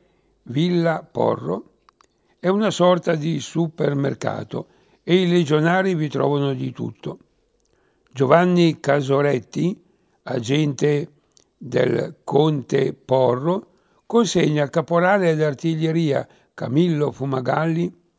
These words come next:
pesi otto di fieno per la truppa di Garibaldi. Passano le ore, il sole scotta e la sete aumenta, ma per fortuna i vigneti di Induno producono in abbondanza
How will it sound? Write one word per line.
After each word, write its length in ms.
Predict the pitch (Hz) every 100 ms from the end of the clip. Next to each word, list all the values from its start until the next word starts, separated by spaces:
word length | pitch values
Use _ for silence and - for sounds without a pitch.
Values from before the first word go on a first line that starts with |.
| _ _ _ _ _ _
pesi 720 | 160 185 202 185 135 170 180
otto 560 | - 170 196 180 - 175
di 200 | 151 156
fieno 680 | 110 160 185 202 202 202 233 _ _ _ _ _ _ _ _ _ _ _ _ _ _
per 220 | - 147
la 180 | 143 143
truppa 540 | 127 175 175 - 190 208
di 300 | 127 170 226
Garibaldi. 640 | - 151 139 - - 120 151 _ _ _ _ _ _ _ _ _ _ _ _ _ _ _ _ _ _ _ _ _
Passano 460 | - 185 190 190 180
le 100 | 170
ore, 380 | 156 151 160 - _ _
il 120 | - 127
sole 320 | - 139 131
scotta 500 | - 170 190 - 226
e 60 |
la 120 | 208 147
sete 300 | 156 151 160
aumenta, 540 | 143 123 113 - - _ _ _ - _ -
ma 140 | 226
per 200 | 180 226
fortuna 600 | - 180 151 208 214 165
i 80 | 156
vigneti 600 | 135 151 160 165 156 143
di 140 | 139
Induno 440 | 175 151 156 160 139
producono 580 | 143 135 143 156 143
in 140 | 139 139
abbondanza 800 | 131 135 120 131 156 143 151 151